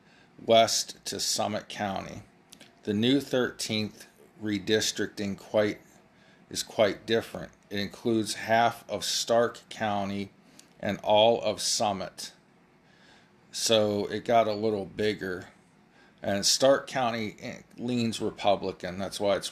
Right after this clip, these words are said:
R plus two now. Sykes has served in the Ohio House since two thousand fifteen. This is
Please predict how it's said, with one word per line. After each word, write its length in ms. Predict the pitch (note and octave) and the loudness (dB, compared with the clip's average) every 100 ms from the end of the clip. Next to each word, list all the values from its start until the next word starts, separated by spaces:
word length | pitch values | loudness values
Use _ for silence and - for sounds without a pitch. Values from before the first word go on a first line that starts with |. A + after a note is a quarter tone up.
| - - | -14 -4
R 260 | G2 G2 F#2+ | 0 2 0
plus 420 | - G2+ F#2+ - | -2 -2 0 -4
two 260 | - G#2+ F#2 | -4 -6 -4
now. 320 | F2+ F2+ F#2+ _ _ _ _ _ - - _ - | -4 -6 -8 _ _ _ _ _ -20 -20 _ -4
Sykes 540 | - C3 C#3 D3 - | 2 6 6 4 -2
has 160 | B2 - | 0 0
served 440 | C3 B2 A#2+ G#2+ | 2 2 2 -2
in 120 | G#2+ | -4
the 60 | G#2 | -4
Ohio 340 | G2+ A2 A2 | 0 2 2
House 400 | G2+ A2 A2 G#2+ | 2 0 0 0
since 260 | - G2 - | -2 -4 -6
two 180 | - A2 | -6 -2
thousand 400 | G#2+ G#2 G2 E2+ | 2 2 0 -6
fifteen. 1080 | - G2 - - - C3+ A#2+ A2 A2+ B2 - _ _ _ - - - _ _ _ _ _ _ _ _ - - | -4 -4 -4 -8 -4 -2 -2 -2 -2 -6 -12 _ _ _ -20 -20 -20 _ _ _ _ _ _ _ _ -20 -16
This 460 | G2+ A#2+ A#2+ - - | 0 2 2 0 -2
is 640 | A2+ G#2+ G#2 G2+ F#2 - | 0 0 0 -2 -2 -4